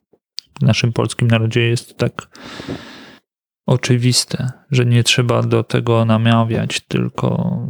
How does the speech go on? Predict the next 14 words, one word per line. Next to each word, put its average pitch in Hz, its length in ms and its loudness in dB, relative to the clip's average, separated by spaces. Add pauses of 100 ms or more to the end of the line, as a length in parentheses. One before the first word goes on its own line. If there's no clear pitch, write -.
każdy 120 500 0
czuje 120 280 2
tą 117 160 -2
potrzebę 113 560 0
i, 120 320 -4 (460)
i, 131 40 -4
i 123 60 0
solidarność 113 800 0 (720)
z 127 100 2
osobami, 113 480 0
które 123 500 -4
pozostawiły 117 580 0
swoje 117 280 0
domy, 113 320 2